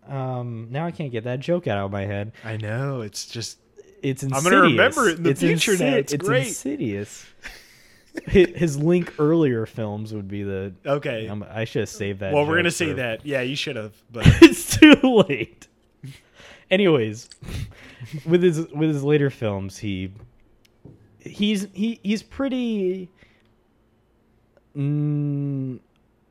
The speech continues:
Speaker 1: he doesn't, he, he's really art housey. And I guess I should say that the same with Rifen. Like, they don't sacrifice their vision for any sort of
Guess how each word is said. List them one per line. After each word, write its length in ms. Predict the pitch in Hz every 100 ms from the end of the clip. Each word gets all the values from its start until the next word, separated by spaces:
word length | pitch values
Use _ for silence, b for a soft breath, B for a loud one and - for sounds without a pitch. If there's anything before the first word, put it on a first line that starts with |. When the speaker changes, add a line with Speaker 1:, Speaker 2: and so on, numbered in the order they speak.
| _ _ _ _ _ _ _
Speaker 1:
he 220 | - 180
doesn't, 520 | 165 175 185 175 -
he, 160 | - - _ _ _ _
he's 240 | - 175
really 280 | 156 202 175
art 200 | 151 135
housey. 480 | 117 104 98 87 101 - -
And 100 | 139
I 80 | 147
guess 200 | 160 165
I 80 |
should 180 | 147 127
say 180 | - 135
that 140 | 120
the 60 | 107
same 300 | - 117 107
with 160 | 104 98
Rifen. 540 | 92 92 92 95 95 90 131
Like, 180 | 110 107
they 120 | 131
don't 180 | 143 143
sacrifice 640 | 151 135 135 131 123 120
their 140 | 113
vision 460 | 104 113 110 104 101 b b b b
for 160 | - 120
any 240 | 117 117
sort 280 | 117 135 117
of 180 | 104 98